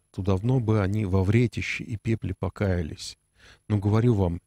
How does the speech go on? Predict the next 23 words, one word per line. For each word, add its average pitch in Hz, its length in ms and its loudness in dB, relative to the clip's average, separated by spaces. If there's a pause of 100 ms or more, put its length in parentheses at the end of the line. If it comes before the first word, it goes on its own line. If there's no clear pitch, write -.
(120)
Тиру 139 380 2
и - 160 -4
Сидону 110 600 0
отраднее 92 540 -2
будет 104 320 -4
в 101 60 -10
день 92 220 0
суда, 104 340 -4
нежели 90 340 -4
вам». 87 240 -6 (380)
Тир 139 240 2
и 123 60 4
Сидон — 131 500 -2
это, 117 360 -2 (600)
м, 92 300 -4
э, - 480 -6 (240)
Финикия, 117 840 0 (160)
это - 180 -10
приморские 113 680 0
города, 98 560 0 (480)
э, 90 520 0 (1040)
занятые 101 560 0
финикийцами, 104 1400 -2